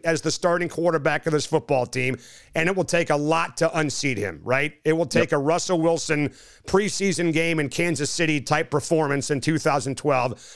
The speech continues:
Speaker 1: to unseat Geno Smith. And if it does happen, then great.
Speaker 2: That's great.
Speaker 1: Great.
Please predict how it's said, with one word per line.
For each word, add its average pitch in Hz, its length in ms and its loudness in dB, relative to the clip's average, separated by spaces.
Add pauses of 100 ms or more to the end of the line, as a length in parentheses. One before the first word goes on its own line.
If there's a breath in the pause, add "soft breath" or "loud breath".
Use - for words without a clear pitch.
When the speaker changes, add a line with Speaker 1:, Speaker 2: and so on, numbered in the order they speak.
(160 loud breath)
Speaker 1:
to - 220 2
unseat 175 380 -2
Geno 165 260 0
Smith. 190 360 -2
And 156 120 0
if 143 100 -2
it 147 160 -4
does 156 220 2
happen, 160 480 -2 (100)
then 208 140 2
great. 220 520 -2
Speaker 2:
That's 143 240 4
great. 139 300 2
Speaker 1:
Great. 233 460 -2